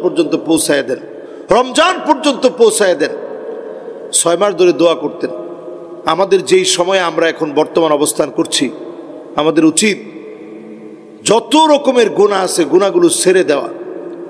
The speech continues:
রমজান পাওয়ার পরেও যদি গুনাহ মাফ করায় নিতে না পারেন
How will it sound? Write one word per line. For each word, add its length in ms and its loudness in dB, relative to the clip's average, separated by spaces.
রমজান 400 2
পাওয়ার 360 2
পরেও 280 4
যদি 240 2
গুনাহ 300 2
মাফ 220 0
করায় 280 2
নিতে 240 0
না 180 0
পারেন 300 0